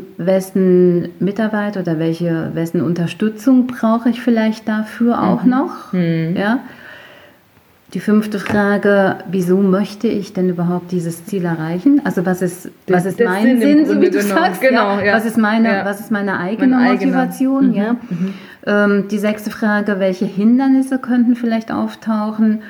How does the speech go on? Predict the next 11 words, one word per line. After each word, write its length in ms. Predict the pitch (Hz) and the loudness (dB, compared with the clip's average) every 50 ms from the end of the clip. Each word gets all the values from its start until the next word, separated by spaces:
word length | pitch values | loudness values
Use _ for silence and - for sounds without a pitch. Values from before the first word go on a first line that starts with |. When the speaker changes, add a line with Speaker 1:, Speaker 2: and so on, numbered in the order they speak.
| - - - - - - | -18 -20 -20 -20 -10 -4
Speaker 1:
Und, 560 | - 202 202 196 196 196 190 190 190 185 185 - - - - - | 0 2 2 4 4 4 4 2 2 0 -2 -6 -12 -16 -6 -2
ähm, 360 | 185 185 185 185 185 180 170 | 0 0 2 2 2 0 0
wie 220 | 180 208 202 180 190 | 0 0 0 2 2
würde 220 | 220 233 233 240 | 2 2 2 2
ich 240 | - 214 - - - | 0 -2 -4 -4 -4
dann 220 | 214 214 214 214 | 0 0 2 0
damit 280 | 208 196 202 196 190 190 | 0 0 -2 -2 -2 -2
umgehen, 500 | 190 190 185 175 175 165 156 156 156 165 | -2 0 0 0 -2 -2 -2 -2 -2 -2
mit 120 | 170 170 170 | -2 -2 -2
diesen 200 | 170 160 165 160 | -2 0 0 0
Hindernissen? 760 | 160 165 165 165 165 160 160 160 156 156 - 160 160 165 | 2 2 2 2 2 0 -2 -2 -4 -4 -6 -6 -8 -8